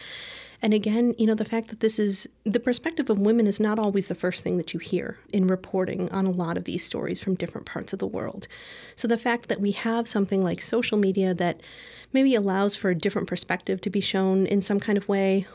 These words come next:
or that maybe allows some people to communicate, uh, you know, with the international community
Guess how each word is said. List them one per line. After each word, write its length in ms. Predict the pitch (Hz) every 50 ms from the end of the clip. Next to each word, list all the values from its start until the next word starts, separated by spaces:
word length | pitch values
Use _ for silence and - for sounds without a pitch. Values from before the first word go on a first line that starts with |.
| - - -
or 240 | 208 196 190 190 180
that 160 | 185 - 180
maybe 320 | 185 190 190 190 185 175
allows 500 | - 180 180 180 175 180 180 190 196 185
some 180 | - - 196 196
people 280 | 196 202 - - 190
to 100 | - -
communicate, 960 | - - - - 190 190 190 196 202 202 - - 190 190 180 - - - - - -
uh, 320 | 196 196 180 175 170 175 - -
you 120 | 196 202
know, 80 | 190 185
with 180 | 175 185 180
the 120 | - 175 185
international 680 | 180 180 180 180 185 262 - - - 208 180 175 175
community 600 | - - 196 180 175 170 170 170 165 170 170 196